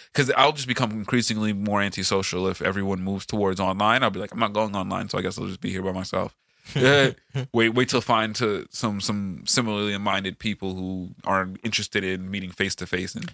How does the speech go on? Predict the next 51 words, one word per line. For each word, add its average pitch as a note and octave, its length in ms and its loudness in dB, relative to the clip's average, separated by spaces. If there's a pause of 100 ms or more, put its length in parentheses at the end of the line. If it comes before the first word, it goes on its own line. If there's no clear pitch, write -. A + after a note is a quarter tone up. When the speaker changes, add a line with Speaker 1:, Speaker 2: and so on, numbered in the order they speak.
(140)
Speaker 2:
I D3 40 4
mean, E3+ 160 8
Speaker 1:
doing - 0 -
Speaker 2:
you B3+ 60 6
Speaker 1:
real F#4 60 6
Speaker 2:
say - 160 6
Speaker 1:
life G4 100 6
Speaker 2:
that G4 60 4
Speaker 1:
shit. F4+ 60 4
Speaker 2:
like F#4+ 160 2
it's F#4+ 160 0
such F4 200 0
a C#4 40 0
bad F#3+ 360 2
thing. F#2 380 2 (520)
You C3+ 80 2
say - 240 8
that. F3+ 1300 6
<laughs> - 400 -8
Speaker 1:
Nah, D3+ 140 4
I E3 280 10
don't G3 160 4
value A#2 280 6
that. G#2 160 6
I B2+ 80 8
don't D#3 160 2
think D3 160 -2
that A2+ 220 4 (100)
humans A2 300 -2
flourish G2+ 460 2
in G2 100 -4
that, F#2 260 0 (100)
in F#2 160 -4
that, F#2+ 340 2
in F#2+ 140 -4
that, F#2+ 220 2
uh, F2+ 260 2
environment. - 560 -4 (260)
Speaker 2:
But F#3+ 180 0
it's - 160 4
okay. C#3+ 440 2
I, G#2 200 2
like, D3 360 4 (240)
I D3+ 240 8
don't A#2+ 120 6
know, G#2 160 6
man. G2+ 180 4
That's F3+ 240 6
literally, D#3 400 8
that's C3 320 6
me. G#2 260 4